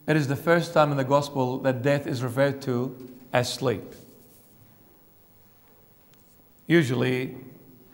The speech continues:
it's death. But Jesus here, he says, he is asleep. Why? Because he who believes in Jesus Christ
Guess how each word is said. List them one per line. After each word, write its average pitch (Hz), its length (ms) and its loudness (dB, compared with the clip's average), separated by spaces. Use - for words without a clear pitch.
it's 143 200 -2
death. 131 420 0
But 139 180 4
Jesus 139 400 2
here, 143 220 2
he 135 100 0
says, 127 640 0
he 175 140 4
is 135 100 4
asleep. 120 480 -4
Why? 113 420 2
Because 180 440 8
he 220 180 6
who 247 160 4
believes 190 580 4
in 180 260 2
Jesus 175 420 2
Christ 139 680 6